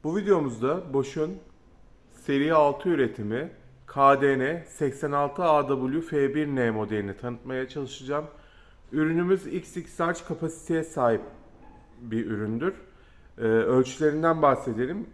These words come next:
Yüz seksen altı santim yükseklik, seksen altı santim genişlik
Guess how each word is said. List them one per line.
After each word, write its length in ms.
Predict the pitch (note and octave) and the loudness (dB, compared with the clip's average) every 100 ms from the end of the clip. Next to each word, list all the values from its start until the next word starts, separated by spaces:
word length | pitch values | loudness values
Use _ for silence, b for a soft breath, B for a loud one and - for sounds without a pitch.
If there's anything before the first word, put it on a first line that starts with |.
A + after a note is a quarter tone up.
| - | -12
Yüz 200 | A#2 - | -12 -6
seksen 360 | D3 - D3 | -6 -4 -2
altı 280 | C#3+ C#3+ - | 0 -2 -4
santim 400 | D#3 C3 A#2+ B2 | -4 -4 -4 -6
yükseklik, 600 | A#2+ - C3 A#2 D3 E3 | -8 -6 -6 -6 -8 -10
seksen 400 | - C#3+ C3 C#3+ | -8 -8 -6 -4
altı 280 | C3 C3+ - | -2 -2 -4
santim 400 | D3+ B2 A2 A2 | -4 -2 -4 -6
genişlik 600 | A2 C3 B2+ - F#3+ - | -4 -4 -6 -10 -10 -14